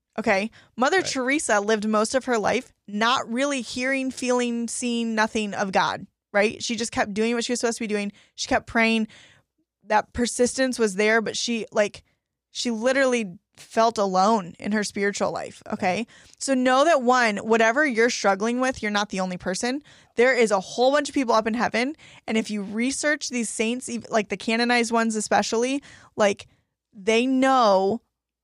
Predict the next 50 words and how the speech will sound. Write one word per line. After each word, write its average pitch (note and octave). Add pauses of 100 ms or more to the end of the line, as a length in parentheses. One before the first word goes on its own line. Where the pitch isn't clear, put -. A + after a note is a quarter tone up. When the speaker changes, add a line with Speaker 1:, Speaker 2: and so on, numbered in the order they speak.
(140)
Speaker 1:
they G#3
know G#3+
these F#3+
feelings F#3
that -
you G3
have. - (300)
And G#3+
two, C4 (300)
that A3+
if A3+
you B3+
have F#4+
nobody A3+
to B3
talk G#3
to, C4 (220)
right? A3
Maybe B3+
you D4+
have B3+
no G#3+
one A#3
to A3+
talk F#3+
to G3+
here, G#3+ (340)
and A3
you're A3+
in A#3
a A#3
place A#3
where G#3+
it's A#3
still B3
weird G#3 (120)
to, A3+
like, F#3+
pray G3
with F#3
God. - (280)
Maybe A3+
it's C#4
still A#3+
weird A3
to A3
pray G3
with G3
a F#3
saint. -